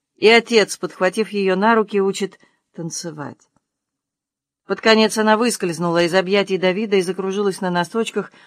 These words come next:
отдавшись музыке. Скрипки пели, а Фьяма кружилась и кружилась по вымощенному плиткой дворику, и руки ее взлетали, как взлетало и ее одеяние,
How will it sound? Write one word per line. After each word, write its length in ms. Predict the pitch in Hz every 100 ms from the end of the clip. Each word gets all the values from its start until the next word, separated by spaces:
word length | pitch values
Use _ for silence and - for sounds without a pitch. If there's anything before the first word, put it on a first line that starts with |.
| _
отдавшись 640 | 175 151 185 185 190 165
музыке. 520 | 170 160 143 151 151 - _ _ _ _ -
Скрипки 480 | - 185 165 -
пели, 480 | 156 185 208 208 185 - -
а 120 | 185 190
Фьяма 440 | 220 247 254 233
кружилась 760 | 226 220 190 240 294 247 - -
и 140 | 220
кружилась 680 | 208 208 190 190 202 180 - - _
по 120 | 196 185
вымощенному 840 | 214 285 254 - 226 214 214 202
плиткой 400 | 185 202 - 196
дворику, 680 | 170 175 190 175 165 175 165 _ _ -
и 80 |
руки 260 | 214 208 214
ее 220 | 202 196
взлетали, 720 | 175 180 196 - 233 220 202 185 - _
как 160 | 196 165
взлетало 640 | 135 190 190 208 202 185
и 120 | -
ее 300 | 190 180 180
одеяние, 960 | 175 151 165 156 202 233 226 214 202